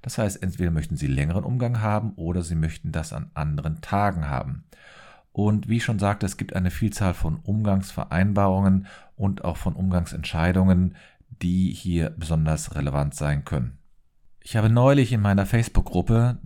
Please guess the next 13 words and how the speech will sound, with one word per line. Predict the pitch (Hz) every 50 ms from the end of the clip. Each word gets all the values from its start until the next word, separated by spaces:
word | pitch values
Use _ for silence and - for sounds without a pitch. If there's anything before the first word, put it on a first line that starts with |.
| - -
die | 95 90 87
heißt | 90 95 90 - - -
ja | 90 87
Familienrecht | 82 - - 85 85 90 92 90 87 82 85 82 - -
Neue | 78 78 78 73 69
Wege | 80 82 80 98 95
gehen, | 98 101 101 95 98 101 98 - - - - - - - _ _ - -
auch | 95 104 107 - -
über | - 92 98 92 - -
ein | 87 87 78
ähnliches | - 110 113 113 101 95 92 -
Thema | - 90 78 76 76
gesprochen. | 69 69 - - - 76 73 71 95 95 104 110 110